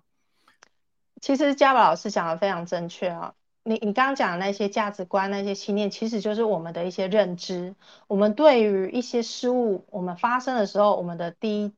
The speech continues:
第一个马上立即的一个反应哦。呃，就好像以这个新冠肺炎来讲好了，有的人对于新冠肺炎，他会觉得说，诶，这个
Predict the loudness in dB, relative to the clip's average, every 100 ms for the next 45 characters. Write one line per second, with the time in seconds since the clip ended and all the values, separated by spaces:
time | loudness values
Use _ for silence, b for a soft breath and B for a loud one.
0 | _ _ _ -4 -4 -4 -4 0 0 0
1 | -2 -4 -4 -4 -4 -2 0 -2 -4 -4
2 | -2 0 -2 -2 -8 -4 -4 -4 -8 -10
3 | _ b b b _ 2 4 4 6 6
4 | 6 2 2 0 0 -2 -2 -2 0 2
5 | 0 -2 0 0 0 0 0 -2 -6 -6
6 | -6 -8 -6 -4 -2 -2 -6 -14 b b
7 | b _ _ 0 6 8 8 6 6 4
8 | 4 6 6 6 2 2 2 2 2 2
9 | 0 -6 -12 -6 -4 -2 -2 4 4 6
10 | 4 4 4 2 2 0 -6 -8 _ _
11 | -18 -18 _ _ -8 2 8 8 6